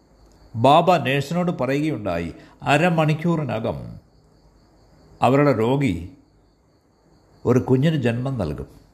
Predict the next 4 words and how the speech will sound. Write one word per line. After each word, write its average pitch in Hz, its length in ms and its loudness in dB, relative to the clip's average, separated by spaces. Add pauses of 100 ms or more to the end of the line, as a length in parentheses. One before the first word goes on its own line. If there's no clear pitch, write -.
(720)
അവളോ 143 540 2 (240)
ഉറക്കവും." - 560 -4 (4000)
ഒരു 156 100 6
പുണ്യ 208 580 4